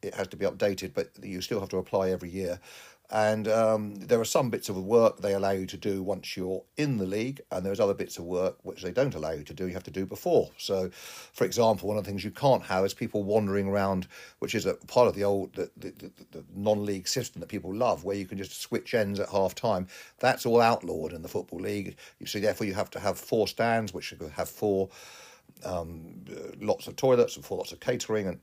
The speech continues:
et cetera, et cetera. You have to have a certain length of lease. You can have a much shorter length of lease in the National League, but you have to have a,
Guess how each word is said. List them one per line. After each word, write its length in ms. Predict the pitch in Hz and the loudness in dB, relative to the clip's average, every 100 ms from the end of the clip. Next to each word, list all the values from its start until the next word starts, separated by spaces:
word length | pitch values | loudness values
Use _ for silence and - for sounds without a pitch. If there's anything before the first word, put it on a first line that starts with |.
| - | -12
et 160 | 113 | -8
cetera, 300 | - - - | -4 -4 -6
et 80 | - | -4
cetera. 320 | - - - - - - - - | -4 -4 -8 -12 -20 -18 -20 -8
You 80 | 107 | 0
have 120 | 117 | 0
to 60 | - | 0
have 100 | 101 | -2
a 60 | |
certain 520 | 98 - - 110 - 92 | 0 0 4 4 2 -4
length 240 | 98 - | -4 -6
of 80 | - | -6
lease. 280 | 113 127 - | -2 -2 -4
You 60 | |
can 80 | 101 | -2
have 80 | 95 | 0
a 40 | |
much 180 | 98 104 | 0 0
shorter 440 | - - 90 - | -4 0 0 0
length 280 | 80 82 - | -2 -4 -6
of 80 | 78 | -6
lease 320 | 90 90 - | -4 -4 -6
in 140 | 85 85 | -6 -6
the 160 | 85 - - _ | -8 -10 -20 _
National 400 | 113 123 - 113 | -2 -2 -2 -2
League, 240 | 110 110 | 0 0
but 100 | 110 | -2
you 60 | 95 | -8
have 120 | 92 | -8
to 80 | 90 | -10
have 80 | 87 | -6
a, 120 | 87 | -6